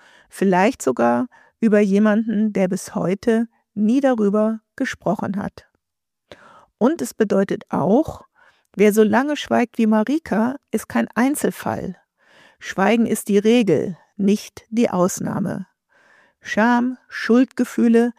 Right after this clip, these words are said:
die Angst, nicht geglaubt zu bekommen, das sind die Gründe, warum so viele Betroffene jahrelang, manchmal jahrzehntelang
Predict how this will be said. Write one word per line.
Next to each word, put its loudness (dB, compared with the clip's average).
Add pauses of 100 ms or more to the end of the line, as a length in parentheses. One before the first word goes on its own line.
(420)
die -4
Angst, -4
nicht 0
geglaubt 0
zu 0
bekommen, -2 (380)
das -4
sind -2
die 0
Gründe, 2
warum 0
so -2
viele -2
Betroffene -2 (120)
jahrelang, 0 (420)
manchmal 0 (180)
jahrzehntelang 0